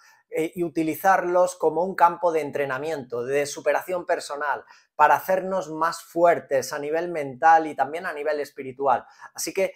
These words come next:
es un entrenamiento de puro poder personal. Quédate hasta el final porque te aseguro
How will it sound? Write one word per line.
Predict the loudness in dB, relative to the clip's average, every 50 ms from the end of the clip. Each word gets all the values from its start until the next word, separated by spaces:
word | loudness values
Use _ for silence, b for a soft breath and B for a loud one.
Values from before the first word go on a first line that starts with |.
| B B B -12
es | -10 -8 -4
un | -4 -4
entrenamiento | -4 -2 -4 -4 -2 -2 -2 -2 -2 -4 -4 -2 0 2 2
de | 2 2 0 -2
puro | -2 4 4 6 6 6 4
poder | 4 2 2 2 2 2 0
personal. | 0 -2 -2 -4 -10 -6 -4 -2 -2 -2 -4 -4
Quédate | -2 -2 2 2 2 2 2
hasta | -2 -2 0 -2 -2
el | -2 -2
final | -6 -4 -2 -2 -2 -2 -2
porque | -2 -2 -2 0 -2 -2
te | 0 0
aseguro | -2 -2 -2 -4 -2 0 0 2 2 2 2 0